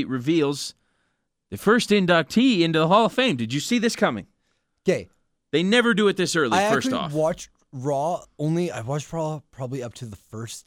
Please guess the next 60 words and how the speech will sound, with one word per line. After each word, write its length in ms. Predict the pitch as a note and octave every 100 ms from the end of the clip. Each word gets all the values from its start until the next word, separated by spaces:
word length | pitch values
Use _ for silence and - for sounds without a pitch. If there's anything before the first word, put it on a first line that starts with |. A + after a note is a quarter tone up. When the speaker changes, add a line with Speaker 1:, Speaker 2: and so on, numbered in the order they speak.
| _
Speaker 2:
segment. 480 | - - G#2 C3 C#3+ -
Like, 120 | G#2
I 20 |
watched 200 | A2+ A2
the 40 |
first 160 | - A#2
segment, 260 | A#2+ C3 C3
and 80 |
then 60 | A#2+
I 40 | A#2+
watched 260 | A#2+ B2+
everything 240 | A#2+ A#2+ C3
else 140 | B2
on 100 | B2+
Tuesday. 420 | G2+ G#2 G#2+ F3+ F3+
Speaker 1:
Yeah. 120 | A2+ G#2
Speaker 2:
So 120 | -
when 40 | D#3
they 100 | G3+
announced 340 | E3 C3+ D#3
that 60 | D3
they 60 | C3
were 60 |
doing 140 | C3 C3
a 60 |
Hall 180 | B2+ A2+
of 60 | A#2+
Fame, 160 | A2+ B2
and 60 |
I 40 | G#2+
saw 200 | B2 B2
that 80 | B2+
on 100 | G#2+
Tuesday, 520 | G#2+ A2+ B2+ F3 F3
and 80 | A2+
I 60 |
didn't 160 | G2+ B2+
really 220 | B2 G#2+ - _
be 120 | A#2 A2
on 80 |
Twitter 280 | A2+ G2 A2
too 120 | C3
much, 160 | F3 G3
I 40 |
was 80 | F#3+
like, 140 | D3+ _ _ _ _ _ _ _ _ -
"What? 720 | A#2 B2 C3 D#3 F#3 A#3+ D4+
Like, 300 | E4+ C3+ A#2 - _ _
let's 280 | D3+ F#3 D3
get 220 | F#3 E3 A2+
hype." 480 | G2+ F3 C#3+ - - _ -
Speaker 1:
Yes. 260 | F#2 -
Speaker 2:
Let's 500 | C3+ C#3 F3+ A3 -
get 360 | D3+ C3+ F3 D#3
hype. 280 | D3 B2+ -
And 160 | - D3
Speaker 1:
I, 60 | D3
Speaker 2:
then 300 | D3+ F3+ G3+ _ _ - _ _ _ _ _ _ -
Speaker 1:
I 120 | C#3
wondered. 480 | C3 C#3+ A2 E2